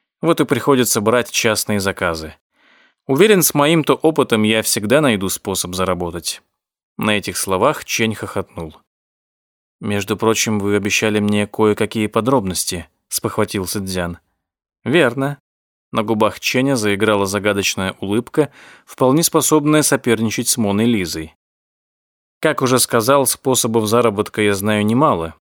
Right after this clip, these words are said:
Один из них — акции. Цены сейчас падают, самое время для покупки. Если есть свободные деньги, берите акции компании Гуйчжоу Маотай. Через пять-десять лет озолотитесь».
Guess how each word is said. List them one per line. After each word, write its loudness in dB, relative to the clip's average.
Один -2
из -2
них — -2
акции. -4
Цены 4
сейчас 2
падают, 2
самое 4
время 4
для 0
покупки. -4
Если 2
есть 4
свободные 2
деньги, 0
берите 2
акции 0
компании 2
Гуйчжоу 4
Маотай. 0
Через 2
пять-десять 0
лет -2
озолотитесь». -4